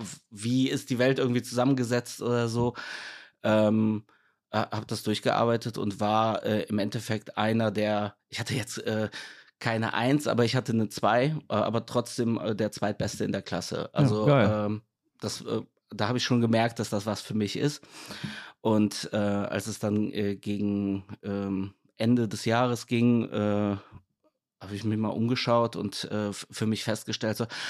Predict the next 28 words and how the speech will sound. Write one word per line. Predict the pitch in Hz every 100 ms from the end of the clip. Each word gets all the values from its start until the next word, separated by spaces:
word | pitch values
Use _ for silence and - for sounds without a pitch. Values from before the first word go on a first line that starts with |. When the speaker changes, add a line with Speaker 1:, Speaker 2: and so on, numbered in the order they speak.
| -
Speaker 1:
„Ach, | - -
bewirbst | 110 123 135
du | 113
dich | 107
einfach | 110 113
mal | 107
auf | - -
Lebensmittelchemie | 110 110 101 98 98 - 107 104
auch?“ | - 120 127 - _ _
Äh, | 113 104
ich | 90
hab | 113
mich | 110
auch | 95 98
auf | 92
andere | - 131 123
Studiengänge | 113 127 123 117 117 117
Speaker 2:
Ja. | 120 110
Speaker 1:
beworben, | 117 117 117 117 - - - -
äh, | 107
aber, | 104 104 - - 104 104 101 101 -
äh, | 107 101
hab | 104
mich | 107 95
auch | 87
auf | 95 -
Lebensmittelchemie, | 113 117 120 107 107 - 107 104 - -
ähm, | 98 101 101 98 98